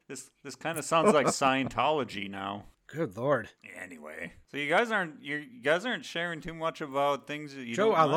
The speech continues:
Speaker 1: like.
Speaker 3: this movie. I, I, I, I
Speaker 2: I mean,
Speaker 3: stated
Speaker 2: there's,
Speaker 3: that from the
Speaker 2: it's,
Speaker 3: top.
Speaker 2: it's
Speaker 3: <laughs>
Speaker 2: more, it's more criticisms of this movie than things that I don't like.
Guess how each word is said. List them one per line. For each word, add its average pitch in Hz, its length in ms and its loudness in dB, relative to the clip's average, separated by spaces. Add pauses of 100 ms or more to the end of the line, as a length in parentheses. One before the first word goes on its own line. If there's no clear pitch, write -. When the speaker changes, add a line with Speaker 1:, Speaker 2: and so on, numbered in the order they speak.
Speaker 1:
like. 135 40 -6
Speaker 3:
this 127 220 -4
movie. 113 280 -2
I, 117 260 0
I, 123 60 -2 (180)
I, 127 140 -4 (200)
I 127 100 -6
Speaker 2:
I 131 60 4
mean, 196 180 6
Speaker 3:
stated 196 200 4
Speaker 2:
there's, 190 100 10
Speaker 3:
that 160 140 10
from 160 180 0
the 196 80 8
Speaker 2:
it's, - 100 8
Speaker 3:
top. 120 220 6
Speaker 2:
it's - 240 8
Speaker 3:
<laughs> - 0 -
Speaker 2:
more, 226 420 12
it's 190 220 6
more 233 180 12
criticisms 160 1000 6
of 156 220 6
this 160 220 2
movie 147 280 4
than 139 120 6
things 131 280 2
that 120 120 2
I 120 80 2
don't 117 380 -2
like. 98 240 -8